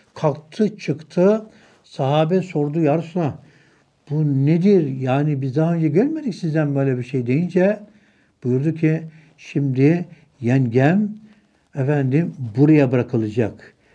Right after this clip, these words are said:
İnşallah ümit ediyorum ki kabir azabı görmez. Onun için yattım. O benim annemden sonra annemdi. Diğer çocuklarından önce beni yedirmeye çalışırdı.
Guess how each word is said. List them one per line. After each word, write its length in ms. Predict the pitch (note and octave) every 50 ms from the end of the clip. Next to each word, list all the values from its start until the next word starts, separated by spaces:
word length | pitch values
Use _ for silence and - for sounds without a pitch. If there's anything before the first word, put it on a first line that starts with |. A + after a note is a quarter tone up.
| _ _ _
İnşallah 640 | C#3+ D#3 D#3 D#3 D#3+ D3+ C3+ C3+ C3 B2 A#2 A2+
ümit 240 | C3 C#3+ D3 C3+ C#3
ediyorum 380 | C#3 A#2+ A#2+ C3 C3 B2+ A#2 A2
ki 160 | - C#3 C3+
kabir 280 | C#3 - A#2+ A2 B2+ A2+
azabı 420 | A2 A2 G#2+ A2+ A2 G#2+ G2+ G#2
görmez. 520 | F#2+ G2 G2+ G2+ G2 G2+ G2+ G2+ F#2+ - - -
Onun 180 | C3 A#2 A#2
için 300 | A#2 - - - A2+ G#2
yattım. 500 | G2+ G2 - - - - - G2+ F#2 F2+ - - _ _ _ _ - _ _ _ _ _ _ _ _ _ _ _ _ _ _ _ _ _ _
O 160 | - E3+ D#3 C#3
benim 500 | D3 C3+ C3+ D#3 F#3 G#3 G#3+ G#3+ - - - - - _ _ _ _ -
annemden 720 | B2+ B2 B2 A#2+ A#2 A2+ A2+ A2 G#2+ G#2 G#2+ C3 D3+ D#3+ D3
sonra 380 | - - C3 A#2+ A2+ A2 G#2+ -
annemdi. 680 | G#2+ A2 G2+ F#2+ G2 A2+ A#2+ A2+ G#2+ E2+ F#2 F2 D#2+ - - _ _ _ _ _ _ _ _ _ _ _ _ _ _ _ _ _ _ _ _ _ _ _ _ _ _ _ _
Diğer 240 | - D3 D#3 F3+ F3
çocuklarından 640 | F3 - E3+ D#3+ D#3+ D#3+ D#3 D#3 D#3 D3+ D3+ E3 D#3+
önce 400 | D3 C#3+ C#3 A#2+ B2+ D#3+ E3+ D#3 B2 G#2+ - -
beni 240 | C3 C3+ D3+ E3
yedirmeye 560 | D#3+ C#3 B2 G#2+ C3 B2+ B2 A#2 A2+ A#2+ C3+ -
çalışırdı. 760 | - A#2 G#2+ G#2 - - A#2 G#2 G2+ A#2 C3 C#3+ D3+ -